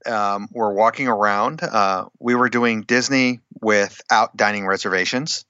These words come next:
Uh, so it's pretty much we were walking around and we were getting hungry. So we started walking to various restaurants where their menus looked appealing to us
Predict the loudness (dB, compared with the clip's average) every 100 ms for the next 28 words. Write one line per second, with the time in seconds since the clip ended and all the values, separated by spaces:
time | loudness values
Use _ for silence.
0 | _ -20 -10 0 2 2 0 0 2 0
1 | -2 0 2 2 0 0 2 2 2 2
2 | 0 0 0 2 4 2 0 -2 -4 -2
3 | 0 2 0 0 -2 -2 -2 0 2 2
4 | 2 -4 -16 -18 -20 -4 0 0 2 2
5 | 2 2 0 0 -6 -6 -6 -4 -6 0
6 | 2 2 0 0 0 2 2 2 -2 -4
7 | -2 0 0 -2 0 0 0 -2 -2 -2
8 | -2 -2 0 0 0 2 2 2 -4